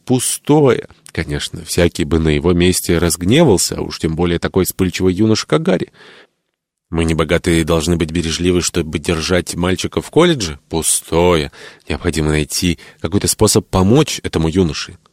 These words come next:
Разве ты не помог Чарльзу Уоткинсу два года назад? И разве он не выплатил тебе весь долг до последнего пенни? Да, выплатил, а ты, милостью Божией, осчастливил всю семью. И миссис Уоткинс, э,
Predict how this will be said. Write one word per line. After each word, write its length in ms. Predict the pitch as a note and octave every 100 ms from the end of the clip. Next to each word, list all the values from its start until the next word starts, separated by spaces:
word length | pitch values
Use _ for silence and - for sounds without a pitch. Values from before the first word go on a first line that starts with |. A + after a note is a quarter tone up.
| _
Разве 600 | F2+ E2 F#2 G2+ F#2+ G2 G2
ты 420 | - A2+ G#2 - _ -
не 220 | G#2 G#2
помог 420 | G2+ G2+ E3+ -
Чарльзу 600 | - D3+ A2 F#2+ G#2 - -
Уоткинсу 680 | C3 C#3 - G2 F#2 G#2+
два 240 | G#2+ C3+ C3+
года 240 | A#2 G2
назад? 400 | A2 C3+ - - - _
И 40 | F2
разве 320 | E2 D2+ D2
он 160 | D#2+ D2
не 80 |
выплатил 400 | C#2 G#2 E3+ -
тебе 220 | F3+ D#3 A2
весь 260 | B2+ G2+
долг 240 | - C#3+ F#2
до 80 |
последнего 460 | - C#3 D3 C3+ D3
пенни? 300 | C3+ A#2 - _ _ _ _ _ -
Да, 380 | - D2 E2
выплатил, 540 | F2 E2 - E2+ G#2+ G2+
а 80 | F2
ты, 240 | - E2 D#2
милостью 460 | G#2 B2 - D3
Божией, 420 | C#3 D3 C#3 C3 -
осчастливил 720 | F#2 - - F2 F2 A#2 D3+
всю 340 | - - A2+
семью. 600 | C#3 - A#2 G2+ C#3 E3+ - _ _ _ - - _
И 80 | D#2
миссис 320 | D2 - -
Уоткинс, 600 | F2 - E2+ D#2+ - -
э, 180 | - -